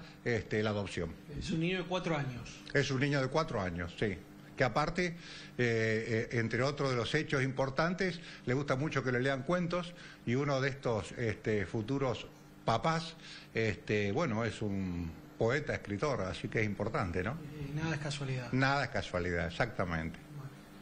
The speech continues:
Speaker 2: fueron, fueron coincidiendo varios puntos con, con esta historia que claramente aquí la palabra que los une es el, el amor. Y cómo de, de alguna manera, con la humanidad, esto es lo primero que decíamos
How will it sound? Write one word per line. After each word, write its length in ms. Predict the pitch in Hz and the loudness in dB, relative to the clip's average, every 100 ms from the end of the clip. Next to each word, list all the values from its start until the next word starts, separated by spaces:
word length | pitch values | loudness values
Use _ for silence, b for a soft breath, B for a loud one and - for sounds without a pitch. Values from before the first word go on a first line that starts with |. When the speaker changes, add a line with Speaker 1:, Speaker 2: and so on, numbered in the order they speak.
| - - | -12 -4
Speaker 2:
fueron, 340 | 147 143 143 | 0 0 -2
fueron 280 | - 156 147 | -2 -2 0
coincidiendo 560 | 156 147 170 170 175 | 0 2 2 4 4
varios 260 | 165 180 170 | 4 4 2
puntos 640 | - 208 208 202 196 - B B B | 2 2 4 4 2 -2 B B B
con, 360 | - 151 147 143 | 0 2 4 2
con 200 | 151 160 | 2 0
esta 180 | 160 170 | 2 2
historia 640 | 143 175 165 151 127 135 | 2 2 4 2 0 -4
que 140 | - 143 | -6 0
claramente 640 | 175 180 165 170 185 175 | 4 4 4 2 2 2
aquí 400 | 139 180 196 196 B B B B | 2 4 2 0 B B B B
la 120 | 147 | 2
palabra 380 | 160 165 180 165 | 4 4 4 2
que 100 | 147 | 0
los 220 | 151 143 | 0 2
une 380 | 180 165 147 143 | 2 2 2 0
es 160 | 143 160 | 2 2
el, 420 | 143 135 139 143 | 2 0 -2 -2
el 360 | 143 143 151 147 | 0 0 2 2
amor. 440 | 156 180 190 196 B B B B B | 4 4 4 0 B B B B B
Y 100 | 170 | 0
cómo 240 | 185 190 185 | 2 4 4
de, 340 | 175 156 151 | 4 2 2
de 120 | 160 | 2
alguna 280 | 165 196 190 | 4 4 2
manera, 380 | 180 214 220 190 | 2 4 2 2
con 140 | 160 | 2
la 60 | 151 | 2
humanidad, 440 | 156 160 180 214 | 2 2 2 2
esto 160 | 180 170 | 0 0
es 20 | |
lo 100 | 143 | 0
primero 320 | 143 165 160 | 0 2 2
que 80 | 147 | 2
decíamos 760 | 147 147 208 190 165 175 - | 0 2 2 2 2 0 -2